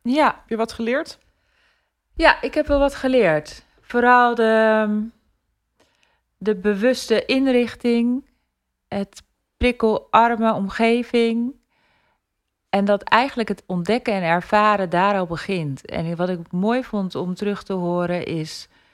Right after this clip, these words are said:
Speaker 1: hoe belangrijk het is dat zelfs een baby al, ehm, mag ontdekken en mag ervaren.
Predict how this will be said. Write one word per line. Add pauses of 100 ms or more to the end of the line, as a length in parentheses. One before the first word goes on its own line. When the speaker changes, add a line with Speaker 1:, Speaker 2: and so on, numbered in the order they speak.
(220)
Speaker 1:
hoe
belangrijk
het
is
dat
zelfs
een
baby
al,
ehm, (140)
mag
ontdekken
en
mag
ervaren.